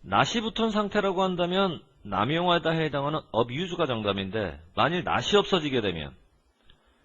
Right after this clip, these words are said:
그때는 절제하고 아끼라는 얘기니까 스페어가 정답이 돼야 되겠지.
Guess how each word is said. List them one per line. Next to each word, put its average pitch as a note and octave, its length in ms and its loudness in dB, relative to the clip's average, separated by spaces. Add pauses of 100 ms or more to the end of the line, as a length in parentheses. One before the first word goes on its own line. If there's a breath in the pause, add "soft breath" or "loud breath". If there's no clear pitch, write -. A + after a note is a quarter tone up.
(120)
그때는 F3+ 540 2 (280)
절제하고 D3 800 0
아끼라는 C3+ 600 -2
얘기니까 G#2 600 0 (140)
스페어가 D#3 520 0
정답이 F#2+ 360 -2
돼야 D#2+ 220 -2
되겠지. C#2+ 420 -12